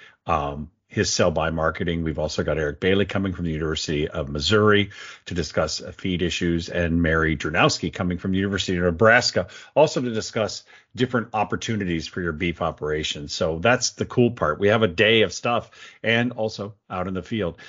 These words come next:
You know, you mentioned when we talk about all the demos, the, the, uh, autonomy demo in twenty twenty-one, Raven delivered its first Omni Power machine to Frenchman Valley Co-op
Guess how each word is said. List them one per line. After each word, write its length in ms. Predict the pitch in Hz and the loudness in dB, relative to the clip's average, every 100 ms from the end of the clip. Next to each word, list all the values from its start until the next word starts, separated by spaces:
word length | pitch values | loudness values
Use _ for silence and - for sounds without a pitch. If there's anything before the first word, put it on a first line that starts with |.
| - | -2
You 120 | 131 | 4
know, 80 | 131 | 6
you 160 | 120 | 6
mentioned 340 | 120 139 131 110 | 4 2 0 -2
when 80 | 104 | -2
we 80 | |
talk 240 | 92 123 127 | 0 0 0
about 280 | 117 85 - | 0 0 0
all 180 | 104 | -2
the 100 | 101 | -2
demos, 460 | 85 98 113 85 76 | 0 0 0 -2 -2
the, 180 | 87 80 | -6 -6
the, 260 | - 92 92 | -4 -2 -2
uh, 300 | - 82 80 | -4 -6 -6
autonomy 640 | 85 85 - 101 175 139 | -6 -6 -4 -2 0 0
demo 420 | 73 76 73 76 85 - - - _ | 0 -4 -4 -6 -8 -12 -20 -20 _
in 300 | 98 87 80 - _ _ - | -2 -2 -2 -10 _ _ -18
twenty 500 | - - 113 180 220 | -10 -2 0 0 0
twenty-one, 840 | - 151 147 151 120 80 78 110 - | -2 0 2 2 2 0 -4 -8 -10
Raven 480 | - 92 104 139 143 | -2 4 6 6 6
delivered 400 | 113 98 92 90 | 4 4 4 2
its 160 | 85 - | 0 -4
first 400 | - 117 123 - | -2 -2 -2 -4
Omni 360 | 95 101 95 | -2 -2 -2
Power 300 | - 95 85 | -2 -2 0
machine 580 | 85 85 - 123 90 85 - - - - | -2 -2 -2 0 0 -4 -10 -20 -18 -6
to 120 | 101 | -2
Frenchman 440 | - 107 - 98 | 2 2 2 0
Valley 280 | 90 80 78 | 2 2 0
Co-op 520 | - 175 117 80 - | -2 2 4 2 -2